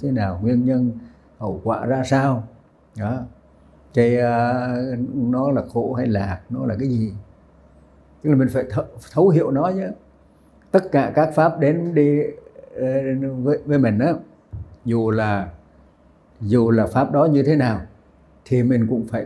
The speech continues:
thấy rõ được cái bản chất thực của nó. Đó. Cho đó cái, cái sai lầm vẫn là cái mà muốn hết buồn. Đó. Mà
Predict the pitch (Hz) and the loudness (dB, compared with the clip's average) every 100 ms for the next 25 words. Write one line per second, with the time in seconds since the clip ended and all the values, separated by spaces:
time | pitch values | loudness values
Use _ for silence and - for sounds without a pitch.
0 | - - 170 117 117 - 127 107 - - | -4 -2 -2 0 0 0 -2 -2 -6 -18
1 | _ _ _ - - _ _ _ _ _ | _ _ _ -20 -20 _ _ _ _ _
2 | _ - - 127 139 117 - 156 - - | _ -20 -4 0 2 0 0 -2 -4 -8
3 | 117 - 104 110 135 135 - _ _ _ | -8 -6 -6 -4 -4 -6 -16 _ _ _
4 | _ _ _ _ _ _ _ - - - | _ _ _ _ _ _ _ -20 -20 -10
5 | 127 151 170 - - - - - - _ | -6 -6 -8 -18 -20 -20 -20 -20 -20 _
6 | - - _ - - - - - - - | -20 -20 _ -20 -20 -20 -20 -20 -20 -20
7 | - - - - 135 143 165 156 160 156 | -20 -20 -20 -2 4 4 4 4 2 2
8 | 135 143 135 123 113 127 127 113 120 139 | 2 2 4 2 2 0 -2 -2 -2 -2
9 | 135 107 143 135 147 147 117 85 - _ | -2 0 0 2 0 0 -2 -4 -12 _
10 | _ _ _ _ _ _ _ _ _ _ | _ _ _ _ _ _ _ _ _ _
11 | _ _ - 110 117 - - _ 135 143 | _ _ -8 -4 -4 -8 -20 _ 2 2